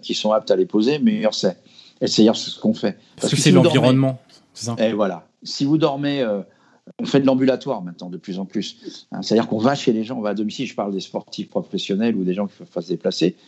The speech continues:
Speaker 1: Parce que si vous faites ça dans un centre spécialisé, vous n'avez pas votre environnement. Vous allez dormir d'une manière un peu différente. Hein. Donc, euh, totalement,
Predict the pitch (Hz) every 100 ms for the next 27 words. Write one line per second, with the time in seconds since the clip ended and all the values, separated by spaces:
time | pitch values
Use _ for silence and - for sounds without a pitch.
0 | _ _ - - 113 - 151 139 - 120
1 | 147 135 113 101 104 120 113 - 90 -
2 | - - 90 120 170 180 - - 110 113
3 | 180 151 131 127 110 123 147 151 104 95
4 | 98 104 110 135 110 117 123 - 104 101
5 | 110 92 87 - 92 90 - 80 - -
6 | - - 120 117 107 117 151 175